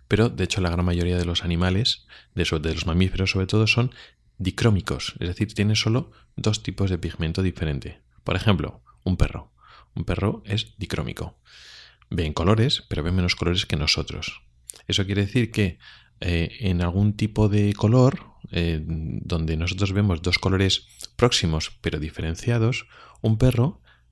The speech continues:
vería el mismo color. Ve colores, pero no es capaz de diferenciarlos en un, en un rango que nosotros, por ejemplo, sí. En ese sentido, somos superiores al perro y a la mayoría de los mamíferos.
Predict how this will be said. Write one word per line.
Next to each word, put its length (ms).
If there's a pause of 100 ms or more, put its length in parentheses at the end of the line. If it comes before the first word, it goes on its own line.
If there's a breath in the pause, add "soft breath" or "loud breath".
vería 500 (100)
el 200
mismo 260
color. 220
Ve 120
colores, 440 (340 loud breath)
pero 160
no 60
es 80
capaz 200
de 60
diferenciarlos 840 (400 soft breath)
en 140
un, 240
en 100
un 140
rango 300
que 100
nosotros, 360
por 140
ejemplo, 340
sí. 280 (100)
En 60
ese 160
sentido, 340
somos 240
superiores 500 (440 loud breath)
al 240
perro 480
y 340
a 120
la 60
mayoría 500
de 120
los 240
mamíferos. 580